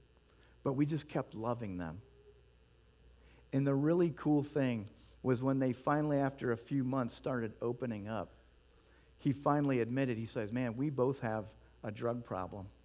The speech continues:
And our, our relationship's really suffering, and Kat is, really needs rehab."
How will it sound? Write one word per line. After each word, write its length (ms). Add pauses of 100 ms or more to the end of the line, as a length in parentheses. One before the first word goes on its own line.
(720)
And 120
our, 360
our 160
relationship's 920
really 240
suffering, 540
and 180
Kat 400 (460)
is, 420 (640)
really 340
needs 360
rehab." 460